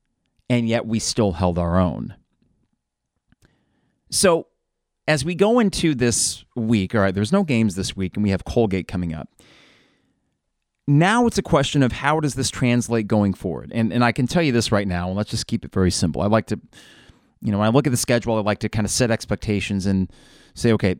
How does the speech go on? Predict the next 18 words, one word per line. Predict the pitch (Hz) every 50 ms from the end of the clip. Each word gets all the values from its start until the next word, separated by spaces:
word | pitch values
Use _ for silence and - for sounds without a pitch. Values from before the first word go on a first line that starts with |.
| - _ - - 80 - _ 123
as | 160 156 160
long | 190 214 226 196
as | 156
they | - 156 135
do | 117 127 123
this, | 113 120 113 117 113 - -
I'm | - 120 120 120 107
good | 120 120 104 98 101
until | 98 107 107 - 110 98 98 90
they | 101 101 95 90 - _
begin | 98 104 - 98 95
the | 92
next | 87 85 85 - -
step." | - - 82 - - _ _ - - _ _ _ _ _ _ _ _ -
Colgate, | - - 170 175 170 151 160 165 160
Missouri, | - 139 123 104 127 123 120 123 117
Fairleigh | - 117 107 101 98 95
Dickinson. | 82 90 85 - 87 - - - - - -